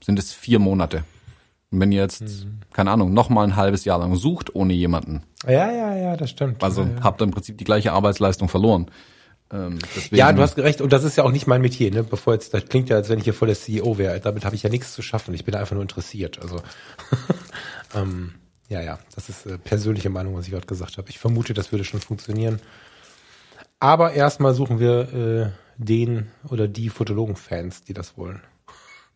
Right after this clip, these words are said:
Speaker 1: Hm.
Speaker 2: Ja.
Speaker 1: Ja, also wenn jemand jemanden kennt,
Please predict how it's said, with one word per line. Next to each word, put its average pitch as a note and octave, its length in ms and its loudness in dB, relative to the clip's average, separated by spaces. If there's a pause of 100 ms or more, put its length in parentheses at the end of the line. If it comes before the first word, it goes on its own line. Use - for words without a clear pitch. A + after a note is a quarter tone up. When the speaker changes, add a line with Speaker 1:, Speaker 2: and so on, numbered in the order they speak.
(160)
Speaker 1:
Hm. F#2 200 4 (920)
Speaker 2:
Ja. B2+ 280 -12 (100)
Speaker 1:
Ja, F2+ 160 6
also F2 180 2
wenn G2+ 280 2 (460)
jemand A#2+ 340 6
jemanden A2+ 380 4
kennt, B2+ 400 4